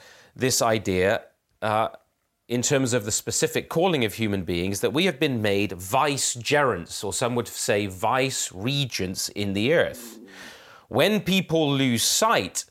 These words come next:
of their God-centered and kingdom-oriented calling,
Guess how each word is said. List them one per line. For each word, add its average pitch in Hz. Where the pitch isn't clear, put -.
of 107
their 113
God-centered 127
and 101
kingdom-oriented 120
calling, 214